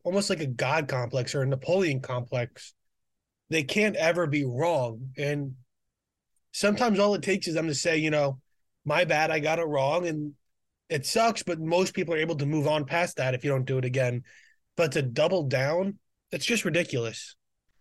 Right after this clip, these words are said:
Twenty-seven hits, though, twenty-one runs in the Tampa Bay versus Dodgers series. Those umps <laughs> had to put in some work.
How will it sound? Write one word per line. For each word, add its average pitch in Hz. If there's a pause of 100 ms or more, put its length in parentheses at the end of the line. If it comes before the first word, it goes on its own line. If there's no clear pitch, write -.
(120)
Twenty-seven 202
hits, 170
though, 170
twenty-one 165
runs 135
in 151
the 139
Tampa 160
Bay 143
versus 135
Dodgers 143
series. 123 (480)
Those 165
umps 190
<laughs> -
had -
to 165
put 160
in 156
some 139
work. 151